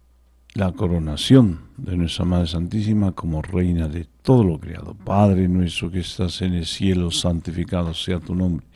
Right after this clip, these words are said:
Venga a nosotros tu reino, hágase tu voluntad en la tierra como en el cielo.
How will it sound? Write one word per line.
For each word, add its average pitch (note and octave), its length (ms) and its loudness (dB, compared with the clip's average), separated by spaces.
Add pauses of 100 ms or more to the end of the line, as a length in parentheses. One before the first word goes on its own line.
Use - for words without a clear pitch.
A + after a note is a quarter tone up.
(720)
Venga C3 320 2
a - 20 2
nosotros F2+ 580 -2
tu - 80 -8
reino, D#2 460 -4
hágase E2+ 400 0
tu D#2+ 160 -8
voluntad E2 680 -2
en F#2 120 -8
la D2 120 -6
tierra D#2 760 0 (320)
como B2 420 8
en G#2+ 140 6
el G2 320 2
cielo. - 420 -6